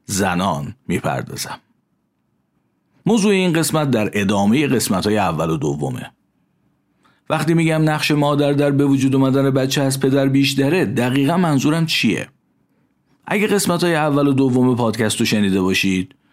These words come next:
می‌دونید که تو اون قسمت‌ها در مورد ژنا گفتم.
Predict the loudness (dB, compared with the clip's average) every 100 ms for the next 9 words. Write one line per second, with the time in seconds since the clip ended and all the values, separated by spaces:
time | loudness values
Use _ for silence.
0 | _ _ -2 0 2 0 0 -2 0 2
1 | 2 0 0 -2 -2 -2 -2 -2 -2 -2
2 | 0 0 0 0 0 0 0 0 -4 -6
3 | -10 -12